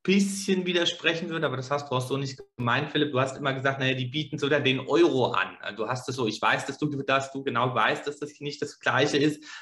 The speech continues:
Nur das muss man schon mal sagen, dass irgendwie Stablecoin dann auf den Euro natürlich was ganz anderes dann ist,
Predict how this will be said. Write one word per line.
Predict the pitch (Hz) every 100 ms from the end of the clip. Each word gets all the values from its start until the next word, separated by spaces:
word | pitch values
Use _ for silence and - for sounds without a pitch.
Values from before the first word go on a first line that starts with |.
| -
Nur | 127
das | 131 131
muss | 139 139
man | 127
schon | 135
mal | 135 127
sagen, | 120 127 135
dass | 131 123
irgendwie | 123 127 120
Stablecoin | - 117 143 147 147 143 147 143
dann | 147 - -
auf | 127 165 -
den | 120 101
Euro | 95 120 123 135 135 - - -
natürlich | 113 - 131 131 123
was | 123 120
ganz | 131 131
anderes | - 160 151 120 117 131 123
dann | 127 113
ist, | - 147 147 -